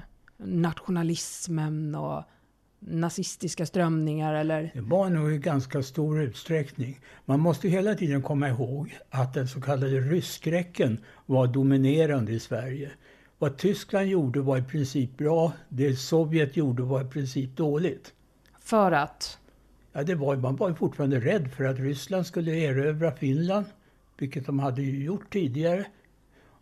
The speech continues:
Speaker 2: och även ta Sverige. Man var ju livrädd för Stalin och vad han skulle ta sig till. Det var ju väldigt många i Sverige som hurrade på, på Hitler när han in-, invaderade Sovjet.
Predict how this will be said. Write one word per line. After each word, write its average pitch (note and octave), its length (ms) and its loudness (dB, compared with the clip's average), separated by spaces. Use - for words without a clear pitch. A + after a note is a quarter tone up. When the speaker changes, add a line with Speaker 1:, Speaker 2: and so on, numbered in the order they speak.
Speaker 2:
och - 460 2
även C3 300 4
ta C3+ 140 -2
Sverige. E3 440 0
Man C#3+ 220 2
var D3+ 140 4
ju D#3 160 2
livrädd D3+ 720 2
för F3 140 -4
Stalin C#3 640 -2
och C3 200 0
vad C3+ 120 2
han C3 180 2
skulle C3 320 -2
ta C3 180 -4
sig C3 180 -8
till. B2+ 460 -8
Det B2 60 -8
var C#3 100 -2
ju C#3+ 100 2
väldigt C3 560 2
många C#3 400 4
i C3+ 80 -2
Sverige B2 460 -2
som B2 200 -4
hurrade B2+ 500 0
på, C3 160 -6
på C3+ 260 -2
Hitler D3+ 440 -2
när C#3 140 0
han C3+ 160 -2
in-, C#3 360 -2
invaderade C3 760 0
Sovjet. - 640 -4